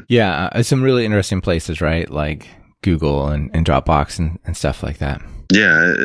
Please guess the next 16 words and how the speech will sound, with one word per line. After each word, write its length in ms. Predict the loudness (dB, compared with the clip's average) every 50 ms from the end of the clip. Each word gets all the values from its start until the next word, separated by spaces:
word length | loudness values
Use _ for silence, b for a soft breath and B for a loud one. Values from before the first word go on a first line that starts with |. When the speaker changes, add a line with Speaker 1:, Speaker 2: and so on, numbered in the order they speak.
| -2
Speaker 2:
I 140 | 0 0 2
mean, 200 | 2 2 2 2
and 220 | 2 0 0 -2 -2
they 80 | -4
kinda 300 | 0 0 2 2 2 0
tie 220 | 0 0 0 0 0
together 420 | 0 0 0 0 2 2 0 0
because 400 | -2 -6 -6 -4 -4 -4 -4 B B B B B B B B B -6
at 100 | -2 0
the 120 | 2 4 4
end 120 | 4 2
of 100 | 2 2
the, 280 | 0 0 0 0 -4 -8 _ _ _
the 120 | 2 2 4
nine-to-five 580 | 4 4 2 2 0 -2 0 -2 -2 -2 -2
question, 520 | _ -2 0 0 -2 -2 0 0 0 0